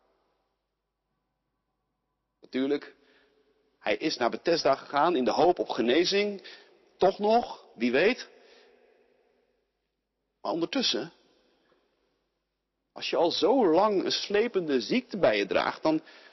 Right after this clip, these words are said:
dan kan het ook zijn dat die ziekte gewoon zo helemaal onderdeel van jouw leven en van jouw bestaan geworden is,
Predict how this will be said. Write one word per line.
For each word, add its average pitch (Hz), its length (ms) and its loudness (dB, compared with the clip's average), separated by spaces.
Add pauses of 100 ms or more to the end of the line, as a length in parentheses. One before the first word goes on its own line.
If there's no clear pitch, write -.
(400)
dan - 120 -10
kan 214 120 2
het 202 100 0
ook 269 200 2
zijn - 240 2
dat - 120 2
die 208 140 -2
ziekte 269 340 2
gewoon 202 280 2
zo 233 200 6
helemaal 214 600 4
onderdeel 220 540 6
van 160 200 2
jouw 156 180 4
leven 214 400 2
en 160 140 2
van 180 140 2
jouw 147 180 4
bestaan 240 400 0
geworden 214 360 2
is, - 240 -2